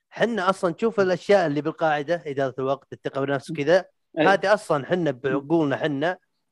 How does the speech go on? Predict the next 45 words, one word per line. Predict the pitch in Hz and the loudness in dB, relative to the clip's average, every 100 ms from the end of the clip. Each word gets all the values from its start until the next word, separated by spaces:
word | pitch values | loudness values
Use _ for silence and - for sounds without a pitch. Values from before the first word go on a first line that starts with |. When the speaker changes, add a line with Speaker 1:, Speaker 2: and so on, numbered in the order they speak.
| 135 | -14
Speaker 1:
إن | 131 | -12
هي | 123 202 | -4 -2
أصلا | 202 202 175 156 | 0 -2 -2 -2
لحالها، | 147 180 190 151 180 202 - | 2 4 2 2 -2 -2 -6
هذه | 135 156 147 | -4 -2 -2
لحالها | 139 180 151 | 0 2 2
هي | 135 156 | 0 -2
أصلا | 160 156 - 135 | -4 -8 -8 -8
مكعب | 123 147 - 113 - | -2 -2 0 -4 -4
لح-، | 120 143 147 _ - - _ | -10 -8 -10 _ -20 -20 _
ثاني، | 170 165 131 117 | 6 6 4 4
Speaker 2:
نعم، | 147 143 | 4 4
Speaker 1:
غ-، | 160 | 2
Speaker 2:
صح. | 151 147 | 2 2
Speaker 1:
يعني | 147 165 | 4 4
أكبر | 185 185 175 180 | 4 2 4 6
من | 175 | 6
Speaker 2:
صح. | 175 | 6
Speaker 1:
نفس | 208 - | 4 4
المجسم | 190 175 165 160 180 - 170 | 4 4 2 2 2 2 2
اللي | 175 | 2
ورثني | 175 175 | 2 2
إياه. | 180 208 214 - _ | 4 4 2 -10 _
هي | 185 | -6
لحالها | 196 185 190 175 | -2 4 4 4
شيء | 160 180 | 0 -2
لحال، | 170 185 214 - _ - | 0 0 0 -2 _ -12
وهذا | 143 160 160 | -4 -4 -4
لحال، | 143 175 185 | -4 -2 -2
وهذا | 165 160 151 | -2 -2 -4
لحال. | 139 147 120 _ _ _ - | -6 -6 -8 _ _ _ -2
أنت | 196 233 - | 0 0 -6
Speaker 2:
نعم، | |
Speaker 1:
بشرحك | 139 180 196 175 | 0 2 4 4
Speaker 2:
بالضبط. | 185 202 | 8 8
Speaker 1:
هذا | 165 175 180 | 8 6 0
أنت | 170 180 | 2 4
قاعد | 170 | 4
تبين | 170 170 160 185 | 2 -4 -2 -2
لنا | 180 160 | -4 -4
أنها | 147 143 | -6 -6
ترى | 151 147 | 0 0
هي | 151 202 | 0 -2
الأساس | 156 131 - 127 160 156 - | -4 -6 -10 -2 2 2 2
أصلا. | 151 - 113 | -2 -2 -8